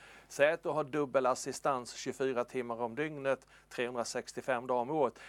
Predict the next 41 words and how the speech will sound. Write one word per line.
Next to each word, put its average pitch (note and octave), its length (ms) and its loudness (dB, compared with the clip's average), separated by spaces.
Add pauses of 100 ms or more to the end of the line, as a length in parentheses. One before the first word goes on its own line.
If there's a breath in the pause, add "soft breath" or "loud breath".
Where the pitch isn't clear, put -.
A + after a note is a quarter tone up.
(100)
Där A#2+ 120 2
springer D#3+ 400 -4
vi B2+ 120 -2
snabbt - 480 0
upp C3 200 -2
i B2 60 -4
tio, B2 380 -2
femton B2 480 -4
miljoner B2 500 0
kanske B2 360 -4
på - 120 -6
årsbasis. C#3 1040 0 (420 loud breath)
Och B2+ 120 -2
det C#3 80 4
blir D#3 140 4
ju C#3 120 2
en C3 80 -4
sorts - 320 -4
paradox C#3 800 2
att A#2 200 4
ur B2 140 0
ett B2 120 -2
ekonomiskt C#3 640 -2
perspektiv A#2+ 680 0
är A2+ 160 4
en A2+ 140 -6 (360 soft breath)
invalidisering A#2+ 1160 -2 (320 soft breath)
värre A#2+ 500 6
än A2+ 160 -2
ett A2 120 -2
dödligt A2+ 380 2
våld. A2+ 340 4 (400 soft breath)
Fast - 360 4
ur B2+ 140 0
ett A#2 80 -4
mänskligt B2 420 -2
perspektiv A2+ 540 -2
är A2 60 0
det A2+ 100 -2
naturligtvis A2 540 -6
tvärtom. B2 420 -2